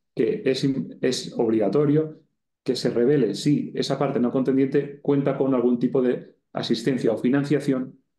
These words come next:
para preparar, eh, su alegación. Y eso, nuevamente, el objetivo es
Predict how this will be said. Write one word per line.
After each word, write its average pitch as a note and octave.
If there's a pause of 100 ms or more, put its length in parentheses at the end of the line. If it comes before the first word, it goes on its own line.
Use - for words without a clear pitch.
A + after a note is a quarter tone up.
(300)
para B2
preparar, A#2 (280)
eh, G#2 (300)
su -
alegación. G2+
Y G2+
eso, A#2 (100)
nuevamente, A2+
el G#2+
objetivo B2
es -